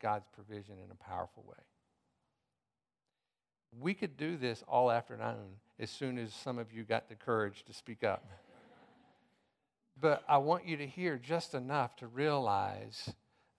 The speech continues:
that we have so much to be thankful for because of God's gracious provision in our lives in, in some very miraculous ways. So this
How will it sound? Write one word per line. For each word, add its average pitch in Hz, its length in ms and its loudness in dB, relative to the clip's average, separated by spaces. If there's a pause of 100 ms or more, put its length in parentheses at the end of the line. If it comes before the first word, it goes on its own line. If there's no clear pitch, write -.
that 127 180 0
we 160 580 -4 (380)
have - 180 -12
so 165 400 2
much 139 440 -2
to 123 100 -14
be 113 220 -8 (120)
thankful 139 440 -6 (100)
for 104 360 -12
because 113 340 -10
of 113 160 -12
God's 120 380 4 (640)
gracious 127 480 4
provision 117 640 -6
in 104 100 -8
our 98 160 -2
lives 98 580 -2 (380)
in, 117 240 -8 (340)
in 120 180 -14
some 110 280 -14
very 156 220 -2
miraculous 110 720 -4
ways. 107 540 -6 (260)
So 139 260 0 (180)
this 185 220 0